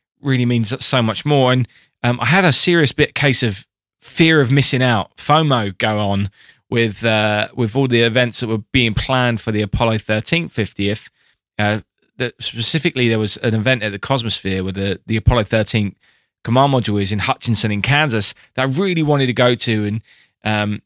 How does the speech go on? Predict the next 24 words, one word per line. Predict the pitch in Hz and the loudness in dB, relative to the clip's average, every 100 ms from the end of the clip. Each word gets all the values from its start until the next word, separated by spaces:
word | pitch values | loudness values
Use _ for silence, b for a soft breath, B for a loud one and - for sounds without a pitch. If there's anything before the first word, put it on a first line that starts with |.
| _ _ _ _ _ _ | _ _ _ _ _ _
the, | 165 - | -12 -8
the, | 165 - _ _ _ - | -8 -8 _ _ _ -6
the | 139 | -2
good | - 226 - | 2 0 2
thing | 147 123 | 0 0
about | 110 101 95 85 _ _ _ _ _ | -2 -2 -2 -4 _ _ _ _ _
this | - 101 - | -6 -4 -4
l-, | 98 _ _ - | -8 _ _ -4
lockdown | 120 147 - - - 117 | 0 0 -2 -4 -2 -2
and | 113 101 | -4 -4
pandemic | 120 113 135 123 98 - | -4 -2 0 -2 -4 -4
is | 123 117 | -4 -2
that | 131 127 - _ | -2 -4 -6 _
opportunities | - 160 170 - 185 175 139 | -6 -4 0 0 2 0 2
have | 135 | 2
arisen | 127 127 160 165 135 120 120 b b - | 2 2 2 2 2 0 -4 b b -4
to | 131 | -2
bring | 151 185 180 | 0 0 2
more | 156 147 | 2 2
people | 151 147 139 | 0 2 0
into | 131 127 123 | 0 0 -2
the | 117 | -4
fold | - 147 127 110 | -2 0 0 -2
that | 113 | -6